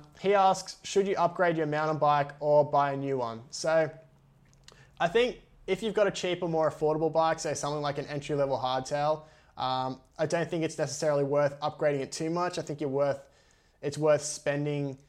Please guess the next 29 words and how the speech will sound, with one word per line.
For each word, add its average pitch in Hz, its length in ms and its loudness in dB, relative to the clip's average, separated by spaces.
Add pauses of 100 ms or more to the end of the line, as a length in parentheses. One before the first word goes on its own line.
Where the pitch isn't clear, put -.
(120)
uh, 127 160 -2
sorry, 123 220 -4
it's 120 120 -10
worth 143 180 2
saving 139 380 -4
your 135 80 -4
money 131 260 -4
a 127 40 -6
bit 139 200 -4
more 135 240 -2
and 131 100 -4
then 131 200 -4
getting 127 260 -6
a 120 40 -8
better 131 200 -4
bike 127 360 -2
in 139 100 -8
the 123 60 -8
future, 147 600 -2
because 143 360 -2 (440)
there's 156 160 0
a 160 60 4
limit 170 340 2
to 151 60 -4
tho-, 147 180 4
those 143 220 -2
bikes 135 260 -2
can 131 160 -10
handle, 127 500 -6